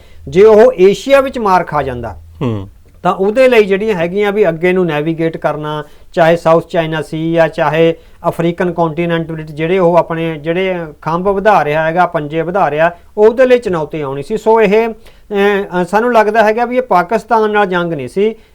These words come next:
Speaker 1: ਇਨਡਾਇਰੈਕਟਲੀ ਜਿਹੜੀ ਹੈਗੀ ਹੈ ਚਾਈਨਾ ਨਾਲ ਜੰਗ ਸੀ, ਔਰ ਜਿਹਦੇ ਵਿੱਚ
Speaker 2: ਹੂੰ।
Speaker 1: ਚਾਈਨਾ ਨੇ ਆਪਣੀ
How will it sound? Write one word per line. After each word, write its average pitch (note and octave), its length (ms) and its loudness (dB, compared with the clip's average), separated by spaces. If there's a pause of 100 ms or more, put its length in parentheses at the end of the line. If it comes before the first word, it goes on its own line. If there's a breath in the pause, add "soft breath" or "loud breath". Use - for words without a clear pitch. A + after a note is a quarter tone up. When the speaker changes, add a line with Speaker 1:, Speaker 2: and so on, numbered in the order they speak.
(120)
Speaker 1:
ਇਨਡਾਇਰੈਕਟਲੀ G3+ 720 0
ਜਿਹੜੀ D#3+ 260 -4
ਹੈਗੀ E3+ 200 -4
ਹੈ A3+ 80 2
ਚਾਈਨਾ G3 440 0
ਨਾਲ G3+ 200 0
ਜੰਗ C3+ 260 -8
ਸੀ, F#3 160 -4
ਔਰ G#3 120 2
ਜਿਹਦੇ G#3+ 280 -2
ਵਿੱਚ G#3+ 140 -4
Speaker 2:
ਹੂੰ। G3 80 -10
Speaker 1:
ਚਾਈਨਾ E3+ 440 0
ਨੇ E3+ 180 -4
ਆਪਣੀ D#3+ 360 -4